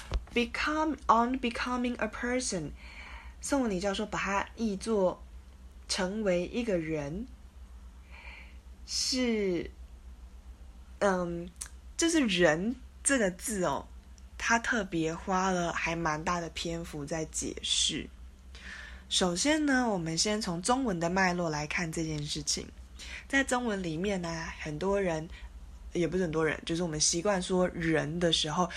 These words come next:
其实比较少包含“个人”，就是我们自己个人的这个意涵。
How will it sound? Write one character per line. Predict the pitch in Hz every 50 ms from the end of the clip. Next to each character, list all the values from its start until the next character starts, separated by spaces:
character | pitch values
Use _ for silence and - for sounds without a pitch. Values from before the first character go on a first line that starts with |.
| - - -
其 | - 214
实 | 226 254 262
比 | - - 147
较 | - 190 190
少 | 185 180 - - 156 - 175 - -
包 | 175 170 170 170
含 | 175 - - 147 139 143 147 170 - - - - -
“个 | - 285 247 202 175 160
人”， | 156 147 139 135 131 143 180 214 - - - - - -
就 | - 202
是 | 185 202 208
我 | 196 175
们 | 147 143 143
自 | 165 - 220
己 | 202 - - - - - -
个 | - 269 233 190
人 | 170 147 147 139 135 143 175 - - -
的 | 175 170
这 | - 185
个 | 170 -
意 | - 190 165 151
涵。 | - - 143 135 135 160